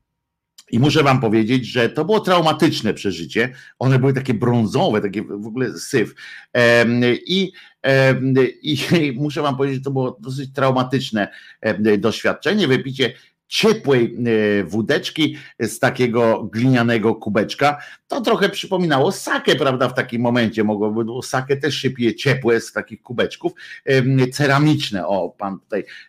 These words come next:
m, Artur dodaje. Em, i, mm,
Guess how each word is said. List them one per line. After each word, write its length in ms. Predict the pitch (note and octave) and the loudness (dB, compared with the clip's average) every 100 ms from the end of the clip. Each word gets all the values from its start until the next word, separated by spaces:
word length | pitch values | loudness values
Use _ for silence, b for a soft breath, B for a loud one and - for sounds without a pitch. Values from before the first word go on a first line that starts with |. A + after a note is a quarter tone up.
| A2+ | -4
m, 120 | A2+ A2 | 0 0
Artur 400 | A2 G#2+ G2+ G#2 | 0 -2 -2 -6
dodaje. 420 | - G2 G2 F3 F#3 B B | -4 0 2 2 -2 B B
Em, 640 | - C3+ C3+ C3+ B2+ C3+ C3+ C3+ C3+ | 0 4 4 4 2 2 2 0 0
i, 300 | C#3 D3+ C3+ B2+ | 0 2 2 -2
mm, 720 | D3 C#3+ C3 C3 B2+ A#2 | -4 0 2 2 2 0